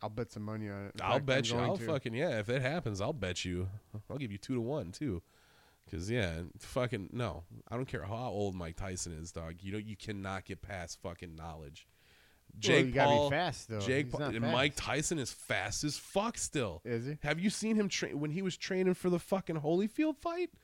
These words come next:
Speaker 2: Did you see them videos? Like, he, <laughs>
Speaker 1: I just
Speaker 2: being
Speaker 1: think Jake
Speaker 2: sixty plus
Speaker 1: Paul
Speaker 2: years old, dude, he is still a fucking monster.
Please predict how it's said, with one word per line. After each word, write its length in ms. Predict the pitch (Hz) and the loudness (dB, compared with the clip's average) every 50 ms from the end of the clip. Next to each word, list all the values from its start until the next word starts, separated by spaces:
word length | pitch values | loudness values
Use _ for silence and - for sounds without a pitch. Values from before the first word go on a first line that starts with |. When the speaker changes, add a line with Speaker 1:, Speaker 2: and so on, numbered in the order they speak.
| _ - - - - - _ _ _ _ _ _ _ - | _ -20 -20 -20 -20 -20 _ _ _ _ _ _ _ -4
Speaker 2:
Did 160 | - 175 165 | -4 -2 2
you 80 | 214 233 | 2 0
see 200 | - - 214 247 | 0 0 0 0
them 140 | 240 240 247 | 2 0 2
videos? 480 | 190 202 226 254 285 302 302 285 226 202 | 2 2 2 2 2 2 2 0 0 -2
Like, 160 | - 151 156 | -6 -6 -6
he, 140 | - - - - | -8 -8 -4 -2
<laughs> 1600 | - - 87 78 78 80 78 82 80 78 - - - - - - - - - - - _ _ - _ - - - 87 - - - | -2 0 0 0 0 -2 -4 -6 -8 -10 -12 -20 -20 -20 -20 -20 -20 -20 -20 -20 -20 _ _ -20 _ -20 -20 -20 -20 -18 -12 -4
Speaker 1:
I 120 | 160 147 156 | 0 2 4
just 100 | 156 156 | 6 6
Speaker 2:
being 140 | - 196 190 | 6 6 6
Speaker 1:
think 120 | 165 147 | 4 4
Jake 20 | 139 | 4
Speaker 2:
sixty 440 | 131 - - 226 - 131 - 208 202 | 4 4 6 6 4 4 2 2 4
plus 400 | 135 131 127 - 180 185 - - | 4 6 4 4 2 0 -2 0
Speaker 1:
Paul 60 | 170 | 0
Speaker 2:
years 140 | 151 131 135 | 0 0 0
old, 380 | 143 143 131 123 113 107 107 104 | 0 0 0 0 0 -2 -6 -6
dude, 180 | 123 120 113 110 | -4 -4 -4 -6
he 240 | 104 - 143 143 | -8 -4 -2 -2
is 140 | 127 104 95 | -2 -2 -2
still 420 | - - - - - 135 120 113 101 | -4 -6 -6 -4 -4 -4 -2 -2 -4
a 40 | - | -6
fucking 560 | - - - - 131 110 95 - 101 85 82 | -8 -14 -8 -4 -4 -4 -4 -6 -10 -10 -10
monster. 840 | 87 90 95 98 110 113 104 98 92 - - - - 73 60 58 | -10 -8 -6 -4 -2 -2 -2 -4 -6 -8 -10 -10 -12 -12 -14 -14